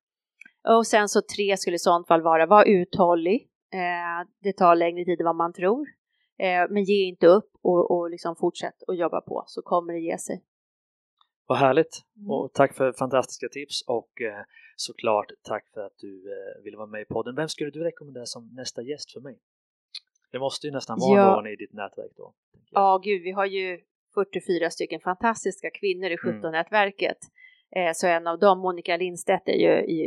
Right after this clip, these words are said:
Speaker 1: ju grym. Lena
Speaker 2: Mm.
Speaker 1: Aper är också fantastisk. Anna Bråkenhielm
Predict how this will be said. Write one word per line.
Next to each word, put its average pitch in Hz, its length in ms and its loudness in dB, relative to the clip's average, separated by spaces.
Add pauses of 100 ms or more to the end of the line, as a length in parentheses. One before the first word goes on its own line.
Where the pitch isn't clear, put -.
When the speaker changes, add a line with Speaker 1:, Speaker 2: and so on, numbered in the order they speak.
(120)
Speaker 1:
ju - 120 -10 (180)
grym. 170 400 2
Lena 170 240 -2
Speaker 2:
Mm. 175 140 6
Speaker 1:
Aper 170 300 2
är 175 60 6
också 170 260 0
fantastisk. - 840 -8
Anna 170 300 -4
Bråkenhielm 175 720 -2